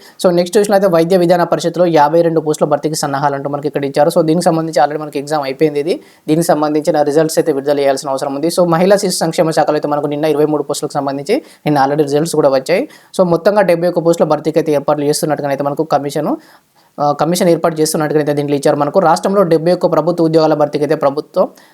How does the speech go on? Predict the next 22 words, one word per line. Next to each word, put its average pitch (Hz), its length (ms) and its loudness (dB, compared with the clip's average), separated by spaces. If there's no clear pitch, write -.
ఆ, 143 120 2
పబ్లిక్ 180 340 0
సర్వీస్ 185 280 0
కమిషన్ 165 260 0
అయితే 156 160 0
ఏర్పాట్లు 147 320 -2
ప్రారంభించింది. 147 540 -2
So 185 140 0
మనకైతే 180 360 2
అన్నిటి 190 280 0
రిజల్ట్స్ 180 380 2
అయితే 160 160 0
ఇస్తున్నారు. 151 400 0
మనకు 160 240 -4
గ్రూప్ 156 260 -2
ఫోర్ 180 240 0
రిజల్ట్స్ 151 320 0
అయితే 147 160 -4
మహిళల 165 320 2
సమాంతర 156 380 -2
రిజర్వేషన్కి 151 460 -2
సంబంధించి 147 520 -4